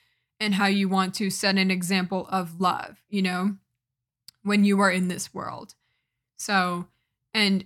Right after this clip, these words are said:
you know, again, with regards to the ocean, so that's one way, you know, to explore your own depths. But what it really is, what it really calls to is you, you know, oh, there might be another example here, you know, in terms of, you know, the warrior and the storm.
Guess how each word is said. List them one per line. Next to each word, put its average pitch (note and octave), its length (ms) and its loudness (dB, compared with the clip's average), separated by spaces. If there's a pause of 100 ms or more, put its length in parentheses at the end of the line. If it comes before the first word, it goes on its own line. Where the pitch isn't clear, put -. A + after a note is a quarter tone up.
you A3+ 100 0
know, G#3 140 4
again, G#3 340 2
with G3 200 -2
regards G3+ 480 0
to A3+ 120 -6
the G#3 160 -2
ocean, G3 420 -2
so G3+ 100 -6
that's A3 200 -2
one G#3 300 2
way, G3+ 460 -4
you G3+ 120 -2
know, F#3+ 200 0
to F#3+ 180 -4
explore F#3 580 -2
your G3 380 2
own F#3+ 160 2
depths. - 480 -2
But G3 240 -4
what G#3 140 2
it G3+ 60 2
really A3 420 0
is, G3 340 2
what G3+ 100 -2
it G3+ 60 -2
really A#3+ 200 -2
calls F#3+ 460 -6
to G#3+ 140 -4
is F#3+ 240 0
you, A3+ 420 2 (720)
you A#3 140 0
know, F#3+ 380 4 (1200)
oh, A#3+ 140 2
there C#4 140 2
might F#4+ 140 4
be G4 80 6
another D#4+ 320 4
example G3+ 500 2
here, F#3+ 420 -4
you A3 140 0
know, G#3 100 2
in G#3 100 2
terms A3 320 0
of, G3 220 2
you G3+ 100 2
know, F#3+ 300 2
the F#3+ 140 -2
warrior F#3+ 460 2
and F#3+ 200 0
the F3+ 40 -8
storm. G3+ 680 0